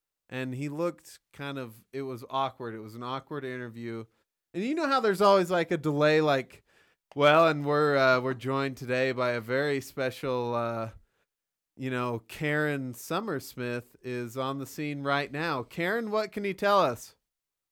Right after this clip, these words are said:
Yeah, I'm right here, uh, and thank you. You know, there's always at least, like, a three or four second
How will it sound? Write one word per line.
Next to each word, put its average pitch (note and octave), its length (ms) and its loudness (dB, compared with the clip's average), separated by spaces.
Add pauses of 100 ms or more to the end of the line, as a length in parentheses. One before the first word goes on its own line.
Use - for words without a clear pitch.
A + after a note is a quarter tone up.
(2500)
Yeah, A#3 460 12
I'm A3 100 6
right B3 300 8
here, A3+ 480 6
uh, G3 340 8
and F#3 240 0
thank A3 320 0
you. F3 180 2
You E3 180 -2
know, F3 160 0
there's E3+ 220 0
always G3+ 360 6
at D#3 160 -4
least, E3 260 -4
like, D3 200 -4
a C#3 60 -8
three D3+ 500 -4
or C#3 80 -4
four D3 340 -8
second C3 600 -6